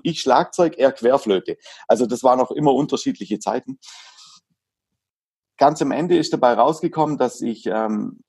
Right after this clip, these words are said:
zehn Jahre lang in der Knabmusik Meersburg aktiv spielen durfte. Ich war in ganz Europa unterwegs auf Konzertreisen. Wir haben damals, ähm, Länderspiele, die Eröffnung gespielt beim Fußball.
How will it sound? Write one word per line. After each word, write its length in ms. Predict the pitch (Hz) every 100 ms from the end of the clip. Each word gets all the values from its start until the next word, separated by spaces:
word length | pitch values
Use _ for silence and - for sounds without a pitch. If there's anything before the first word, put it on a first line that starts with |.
| _ -
zehn 260 | 135 135
Jahre 240 | 127 135 143
lang 180 | 127 127
in 80 |
der 80 | 110
Knabmusik 560 | 110 113 120 120 113 110
Meersburg 480 | 107 107 107 104 107
aktiv 320 | - 113 104
spielen 320 | - 151 175
durfte. 500 | 170 170 170 156 -
Ich 200 | 113 -
war 320 | 107 107 104 -
in 180 | 104
ganz 260 | 107 123 -
Europa 360 | 120 123 143 127
unterwegs 460 | 113 110 117 127
auf 120 | 110
Konzertreisen. 720 | - 104 117 117 113 117 110
Wir 120 | 104 101
haben 140 | 104
damals, 500 | 107 113 113 110 - - - - _ -
ähm, 400 | 107 104 107 -
Länderspiele, 960 | 123 120 156 147 127 - 135 131 127 120
die 180 | 117 117
Eröffnung 500 | 110 135 - 143 117
gespielt 640 | 113 - 127 127 120 117
beim 180 | 113 107
Fußball. 600 | 113 143 - 120 120